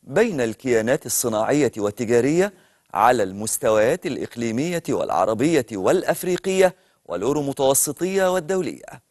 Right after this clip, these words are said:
لتحقيق التنمية الاقتصادية المستدامة. ويستند الملتقى والمعرض الدولي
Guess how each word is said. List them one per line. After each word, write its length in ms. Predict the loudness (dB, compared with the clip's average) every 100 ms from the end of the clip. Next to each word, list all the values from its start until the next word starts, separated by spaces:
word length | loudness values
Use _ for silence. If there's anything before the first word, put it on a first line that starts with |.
| _ _ _ _
لتحقيق 500 | -8 -6 -4 -4 -4
التنمية 480 | -2 0 2 2 0
الاقتصادية 720 | -2 -6 -4 0 2 2 0 0
المستدامة. 680 | -6 -6 -2 2 2 0 -4 _ _ _ _ _
ويستند 680 | -8 -6 -4 -4 0 -2 -2
الملتقى 800 | -4 -4 -4 -4 -4 -6 -6 -14 -14
والمعرض 500 | -8 0 2 2 0
الدولي 580 | 0 0 2 -2 -4